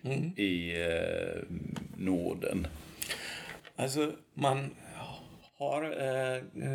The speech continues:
Speaker 1: relativt tidigt kunde man konstatera att i den tidsperioden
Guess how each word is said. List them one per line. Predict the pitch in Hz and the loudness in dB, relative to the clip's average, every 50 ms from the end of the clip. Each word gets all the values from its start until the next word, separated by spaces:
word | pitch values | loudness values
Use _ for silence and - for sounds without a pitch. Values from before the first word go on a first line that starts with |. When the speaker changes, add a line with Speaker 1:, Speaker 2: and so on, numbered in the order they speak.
| 135 131 127 | 0 0 2
Speaker 1:
relativt | 131 131 135 135 135 - - 120 117 - - | 2 2 2 2 0 -2 -2 -4 -4 -2 -4
tidigt | - - 131 127 127 139 131 - - - | 0 2 2 4 6 4 2 2 0 -4
kunde | - 139 131 123 127 | 0 0 2 2 4
man | 120 123 120 | 2 2 0
konstatera | - - 123 120 - - - 120 123 - - 135 123 113 101 113 123 120 123 120 - - - - - - - - - | 2 2 2 2 2 0 0 -2 -2 -2 -2 2 2 4 4 4 2 2 0 0 -4 -10 -12 -10 -10 -12 -12 -8 2
att | - 123 117 117 - - | 6 6 6 6 4 -4
i | - 123 123 123 | 0 0 2 4
den | 123 117 117 117 113 113 117 | 4 2 2 2 2 0 0
tidsperioden | - - 127 127 123 - - - - - 131 120 120 120 120 117 120 117 - 120 117 113 113 | 0 2 2 2 2 2 0 -2 0 0 0 2 4 4 4 2 2 2 0 0 0 2 0